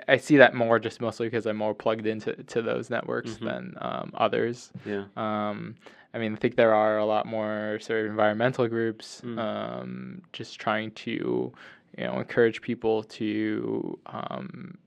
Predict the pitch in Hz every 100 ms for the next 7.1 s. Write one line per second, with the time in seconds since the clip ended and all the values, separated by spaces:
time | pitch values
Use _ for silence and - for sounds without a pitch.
0 | _ - - 123 123 113 104 - 117 -
1 | 123 - 120 117 120 117 120 120 120 60
2 | 62 - - 104 - - - - 50 -
3 | - - - - _ - 113 50 - -
4 | 139 - - - _ - 123 117 117 127
5 | - - - 123 110 107 - 113 - -
6 | - 123 113 120 123 117 - 117 113 113
7 | -